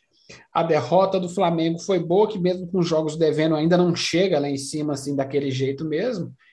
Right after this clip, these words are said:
Então, assim, bora, vamos começar o segundo turno daquele jeito. Ó, pronto? Pronto. Você tá com três passos na frente, simbora. E vai indo, vai administrando. E torcendo pro,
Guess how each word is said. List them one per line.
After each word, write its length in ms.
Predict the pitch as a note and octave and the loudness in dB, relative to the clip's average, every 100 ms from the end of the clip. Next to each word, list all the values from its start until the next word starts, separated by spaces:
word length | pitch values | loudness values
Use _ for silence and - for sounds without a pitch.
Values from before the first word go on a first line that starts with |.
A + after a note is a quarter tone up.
| _ - | _ -10
Então, 260 | G3+ A3 | -4 -2
assim, 160 | C4+ C#4 | -2 -2
bora, 500 | F3 C#3+ C3+ C#3+ G3 | -2 -2 0 0 0
vamos 220 | D#3 F#3+ | 0 0
começar 360 | A3+ G#3+ E3+ G#3 | 2 0 0 0
o 60 | |
segundo 460 | B3 B3+ G#3+ A3 F3 | -2 -2 0 0 0
turno 460 | F3+ A3 A3+ D#4+ D#4+ | 2 4 6 6 4
daquele 340 | C4+ C4+ D4 | 2 0 0
jeito. 160 | A#3+ C#3+ | 2 0
Ó, 180 | C3+ - - | -2 -8 -8
pronto? 440 | - B3+ F#4 F4+ - - - - | 2 4 4 2 -6 -20 -20 -4
Pronto. 480 | B3+ A#3 F#3+ - - _ _ | 2 6 4 2 -10 _ _
Você 160 | - | -6
tá 140 | F#3+ G3+ | -2 0
com 140 | A#3+ | 0
três 320 | A#3 B3+ F4 | 4 4 4
passos 320 | - A3+ A3+ | 2 0 2
na 160 | B3 A3 | 2 0
frente, 340 | A3+ F3 D#3 | 0 -2 -2
simbora. 760 | - - C#4 C#4 G#3 D3+ B2+ B2 - - _ - | -4 -2 0 2 4 2 0 -6 -14 -20 _ -10
E 60 | |
vai 360 | C3 D#3+ F4 E4+ | -2 0 2 2
indo, 120 | A#3 | 0
vai 220 | D3 D#3+ | 2 2
administrando. 800 | G3+ B3 D#4 F4+ - A3 F#3 D#3 B2 - - _ | 2 0 -2 -4 -2 0 2 -2 -8 -18 -20 _
E 120 | G3+ | -2
torcendo 920 | F#3+ - B3+ A#3 - - B3 B3+ E4 F4 | -2 0 2 2 0 -4 0 2 0 0
pro, 360 | F#4+ F4 - | 0 0 0